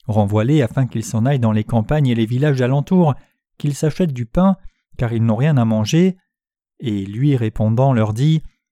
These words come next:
Vous, donnez-leur à manger. » Et ils lui disent, « Irons-nous acheter pour deux cents deniers de pain et leur donnerons-nous à manger ? » Mais il leur dit, « Combien de pain avez-vous ?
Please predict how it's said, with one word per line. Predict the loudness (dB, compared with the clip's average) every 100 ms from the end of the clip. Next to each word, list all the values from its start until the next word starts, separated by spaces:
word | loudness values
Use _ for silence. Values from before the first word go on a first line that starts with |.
| _ -10
Vous, | -2 2 2 2 _ -6
donnez-leur | 0 2 4 4 2
à | 2
manger. » | 0 0 0 0 -4 -12 _ _ _ _ _
Et | -6 -4
ils |
lui | -2 -4
disent, « | 0 0 2 -2 -6 _ _ _
Irons-nous | -6 -2 -2 -2 -2
acheter | -2 0 -2 0
pour | -2 -2
deux | -2
cents | -2 -2
deniers | 0 0 2
de | 0
pain | 0 0
et | 0
leur | 0 2
donnerons-nous | 0 2 2 2
à | 2
manger ? » | 2 4 4 2 -2 _ _ _ _ _ _ -4
Mais | -2
il | 0
leur | 0 0
dit, « | 2 2 2 -2 _ _ _ _ -2
Combien | 0 0 0
de | 0
pain | 0 2
avez-vous ? | 2 2 4 4